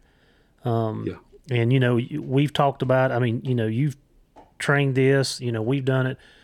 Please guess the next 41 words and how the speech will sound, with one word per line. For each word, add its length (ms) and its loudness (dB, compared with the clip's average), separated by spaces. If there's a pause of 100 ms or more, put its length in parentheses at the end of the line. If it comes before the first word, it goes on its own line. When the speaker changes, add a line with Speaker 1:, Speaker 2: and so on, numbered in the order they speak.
(200)
Speaker 1:
You 80 -2
know, 100 2
we've 200 2
put 160 2
a 40 0
crate. 520 0 (180)
I 60 0
mean, 160 2
I 80 4
know 140 4
Franco 440 2
had 220 2
us 120 0
do 280 0
it. 140 -10
You 120 -4
know, 80 -2
we 140 0
put 220 0
a 40 4
crate 340 0
out 120 2
in 60 -6
the 60 0
field, 500 0 (360)
put 160 2
the 60 2
dog 340 2
in 140 4
it, 100 -8
let 140 4
him 100 4
watch 160 2
all 160 4
the 100 4
other 120 4
dogs 320 2
work. 480 -2
You 80 -2
know, 320 2
we, 260 2